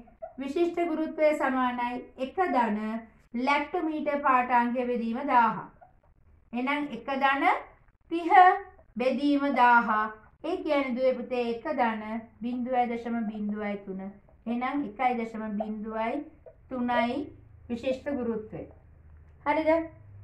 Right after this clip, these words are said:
ඊළඟට සෝඩියම් හයිඩ්‍රොක්සයිඩ් ද්‍රාවණය දශම එකයි එම් සෝඩියම් හයිඩ්‍රොක්සයිඩ් එක්ක අනුමාපනය කරාම වැය වෙන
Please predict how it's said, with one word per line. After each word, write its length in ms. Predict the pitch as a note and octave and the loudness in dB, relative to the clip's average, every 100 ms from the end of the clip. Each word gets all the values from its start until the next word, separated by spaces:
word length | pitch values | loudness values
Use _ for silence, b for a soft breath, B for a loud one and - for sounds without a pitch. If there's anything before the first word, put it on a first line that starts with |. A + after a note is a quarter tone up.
| - | -14
ඊළඟට 560 | - F#4 A4+ A#4 D4 A#3 A#3+ - - - - - - - - - - - - | -2 4 6 6 4 2 -2 -2 -8 -20 -20 -20 -20 -20 -20 -20 -20 -20 -4
සෝඩියම් 560 | E4 E4+ F#4+ G4 G4 | 6 8 8 6 4
හයිඩ්‍රොක්සයිඩ් 840 | F#4 E4+ E4+ F#4 F#4 G4 E4+ F#4+ A4 - - - - - - - - | 2 0 2 0 2 2 2 2 -2 -8 -18 -20 -20 -20 -20 -20 -12
ද්‍රාවණය 720 | A3 C4+ C4+ D#4 E4 E4 D4 G#3+ | 0 6 8 8 6 2 2 0
දශම 360 | G3 B3 E4 D#4+ | -2 -2 0 0
එකයි 460 | D#4+ D#4+ D#4+ D#4+ E4 | 0 4 4 6 2
එම් 120 | E4+ | 2
සෝඩියම් 500 | D#4+ C#4 C4 D4 D4+ | 6 6 6 2 2
හයිඩ්‍රොක්සයිඩ් 760 | D4 C#4 D4 D4 D#4 C#4+ C#4+ | 0 -2 -2 -2 -2 -2 -2
එක්ක 200 | C#4+ C#4 | -2 -2
අනුමාපනය 760 | D4 A#3 A#3 A#3+ A#3+ C4 C4 C4 | 0 2 2 0 0 0 -2 -2
කරාම 440 | C4+ C#4 C#4+ D4 F#4+ C#5 B B B | 0 0 2 0 0 -2 B B B
වැය 360 | A3+ C#4+ D4 E4 | 2 4 6 4
වෙන 200 | F#4 F#4+ | 2 2